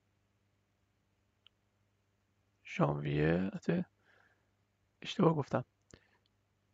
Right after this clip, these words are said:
این می‌شه جی یو ان. جولای. بعد آگوست. سپتامبر.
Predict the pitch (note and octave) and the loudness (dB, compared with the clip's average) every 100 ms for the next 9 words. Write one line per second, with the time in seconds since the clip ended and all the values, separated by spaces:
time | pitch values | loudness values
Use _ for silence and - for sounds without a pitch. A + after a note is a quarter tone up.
0 | - F3+ F#3 E3 - D#3+ E3+ F#3 F#3+ F3+ | -2 0 2 0 2 4 4 4 2 0
1 | - - _ _ _ _ _ - E3+ F3 | -6 -20 _ _ _ _ _ -2 4 4
2 | E3+ E3 E3+ D3+ C3+ C3+ - _ _ _ | 4 2 2 4 2 -2 -8 _ _ _
3 | _ - _ _ - - _ _ _ _ | _ -16 _ _ -20 -20 _ _ _ _
4 | _ _ _ _ _ - D3 C#3 C#3+ E3 | _ _ _ _ _ -4 2 8 12 12
5 | F3+ G3+ - - _ _ _ _ _ _ | 12 8 0 -10 _ _ _ _ _ _
6 | _ _ _ _ _ _ _ _ _ _ | _ _ _ _ _ _ _ _ _ _
7 | _ _ _ _ - - - - _ _ | _ _ _ _ -20 -18 -18 -20 _ _
8 | - D#3+ - D3+ C#3 E3 E3+ G#3 - - | 8 8 8 4 4 4 2 0 -4 -16
9 | - - _ _ _ _ _ _ _ _ | -18 -20 _ _ _ _ _ _ _ _
10 | _ _ _ _ _ _ _ _ _ _ | _ _ _ _ _ _ _ _ _ _
11 | _ _ _ _ - - _ _ - - | _ _ _ _ -20 -20 _ _ -20 -20
12 | - - C3+ - D3+ E3 F#3+ | -4 -2 -2 2 2 2 0